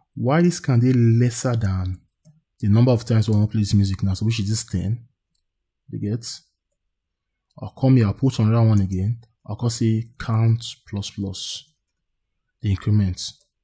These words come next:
or the incrementation, any one color. You see am? So the first thing I would declare the count variable now. So we're gonna count how many times we play the music.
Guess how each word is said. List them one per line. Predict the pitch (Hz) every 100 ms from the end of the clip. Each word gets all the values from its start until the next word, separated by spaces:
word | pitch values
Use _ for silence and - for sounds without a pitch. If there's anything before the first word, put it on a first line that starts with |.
| _ _ _ _ _ _ _
or | -
the | 98
incrementation, | - 98 92 110 113 101
any | 107
one | 101 98
color. | - 92 95 _ _ _ _ _ _ _ _ -
You | 104
see | 117
am? | 98 - _ _ _ - - -
So | -
the | 127
first | 143 185
thing | 160 127
I |
would | 113 113
declare | 107 113 - 147
the | 120
count | - 120 117
variable | 107 110 104 98
now. | 98
So | -
we're | 113
gonna | 117
count | 98 - 117
how | 110
many | 113 117
times | 113 95
we | 98
play | 98 95
the |
music. | 92 95 92 -